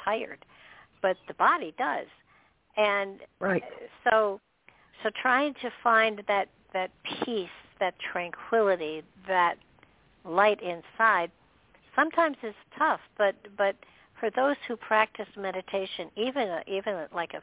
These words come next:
Speaker 1: fifteen minutes in the, you know, a day, is, is enough to break through that intellectual,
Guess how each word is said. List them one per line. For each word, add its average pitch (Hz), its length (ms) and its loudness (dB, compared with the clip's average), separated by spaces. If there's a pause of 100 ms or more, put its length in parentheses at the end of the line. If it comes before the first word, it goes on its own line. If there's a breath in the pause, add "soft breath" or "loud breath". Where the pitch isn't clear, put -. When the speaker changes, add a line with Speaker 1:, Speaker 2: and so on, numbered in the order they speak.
Speaker 1:
fifteen 185 420 -10
minutes 170 340 -10
in 165 140 -12
the, - 600 -18
you 180 200 -8
know, 160 100 -8
a 175 120 -4
day, 175 440 -2 (600 loud breath)
is, 202 260 2
is 214 220 2
enough 214 360 2 (280)
to 214 360 0 (1120)
break 214 280 4 (220)
through 247 300 0
that 208 320 4
intellectual, 196 1200 0